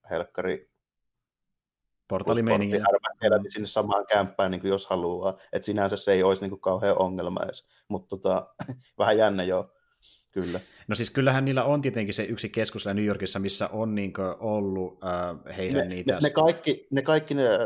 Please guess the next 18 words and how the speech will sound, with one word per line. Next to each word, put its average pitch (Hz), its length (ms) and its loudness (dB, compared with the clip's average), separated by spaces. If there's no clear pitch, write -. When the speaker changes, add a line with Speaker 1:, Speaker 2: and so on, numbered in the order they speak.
Speaker 1:
Sorcerer 123 520 -2
Supremein 101 680 -6
ne 92 180 -4
mestat, 107 400 -4
missä 98 240 -6
ne 95 80 -4
on 95 60 -6
koskaan 98 400 0
asunut 92 360 -2
ja 82 60 -4
niitä 90 160 -4
on 92 60 -4
koulutettu, 92 480 0
niin 87 120 -6
ne 92 60 0
on 92 120 2
yhteydessä 87 420 -4
toisiinsa. - 460 -10